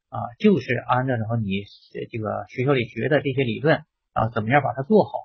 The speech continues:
这就是，这就可以了啊。那么然后只有这样啊，然后就把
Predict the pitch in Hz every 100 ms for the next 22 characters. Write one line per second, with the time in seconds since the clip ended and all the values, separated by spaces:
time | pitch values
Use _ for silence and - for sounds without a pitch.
0 | _ _ - 135 123 101 - - 131 123
1 | 113 120 - - _ _ _ _ _ -
2 | 113 110 151 143 123 127 - _ _ _
3 | _ _ _ _ _ _ _ _ _ _
4 | _ - - - 208 175 120 208 151 117
5 | 95 104 113 117 120 117 104 139